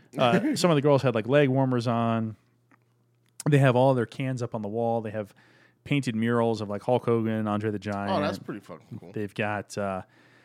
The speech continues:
Speaker 1: I went to the, I, it's not, so it's not the actual brewery. It's, like, they have another one. It's a brewery and kitchen kind of thing.
Speaker 2: Okay.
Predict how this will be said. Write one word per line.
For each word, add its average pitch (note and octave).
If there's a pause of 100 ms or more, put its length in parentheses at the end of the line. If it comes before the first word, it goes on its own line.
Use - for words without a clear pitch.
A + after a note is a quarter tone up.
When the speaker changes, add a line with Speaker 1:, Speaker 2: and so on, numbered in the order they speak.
(240)
Speaker 1:
I B2
went F#3
to G3+
the, C3
I, C3
it's D#3
not, E3+
so D3
it's B2+
not D3+
the C3+
actual A#2+
brewery. A#2+
It's, -
like, A2
they A2+
have A2
another A2
one. G#2+
It's G2+
a G#2+
brewery A#2+
and G2+
kitchen C3
kind B2+
of B2
thing. C3 (400)
Speaker 2:
Okay. A2+